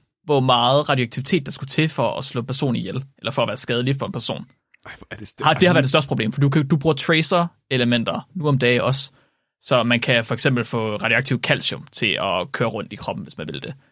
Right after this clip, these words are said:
Speaker 1: Øh, det skal bare ikke være nok radioaktivt calcium til, at du bliver syg af det, er ligesom pointen.
Speaker 2: Men det er jo, at det her, det er femten år før min far blev født.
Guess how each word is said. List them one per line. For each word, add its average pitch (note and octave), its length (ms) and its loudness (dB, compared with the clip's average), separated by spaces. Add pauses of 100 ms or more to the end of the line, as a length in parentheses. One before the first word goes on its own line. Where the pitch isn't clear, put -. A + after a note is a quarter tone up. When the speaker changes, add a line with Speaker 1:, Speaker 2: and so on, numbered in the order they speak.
(600)
Speaker 1:
Øh, A2+ 260 0
det C#3+ 100 4
skal C#3 120 2
bare D3+ 200 4
ikke D#3 120 0
være C3+ 120 4
nok C#3+ 320 2 (400)
radioaktivt B2+ 500 0
calcium - 400 -2
til, - 200 0
at - 180 -2
du C3 60 4
bliver B2 140 -2
syg - 360 -2
af - 80 -8
det, - 100 -18 (720)
er A#2 40 -6
ligesom A2 220 -4
pointen. - 360 -6 (440)
Speaker 2:
Men B2+ 100 4
det A#2+ 80 0
er D#3 40 8
jo, D#3 160 0 (220)
at - 160 -4
det D#3+ 80 8
her, E3 100 8
det D3+ 80 4
er D3 40 6
femten E3 420 2
år C3 120 4
før C#3 200 2
min A#2 180 4
far B2 200 2
blev C3 160 0
født. B2 240 -2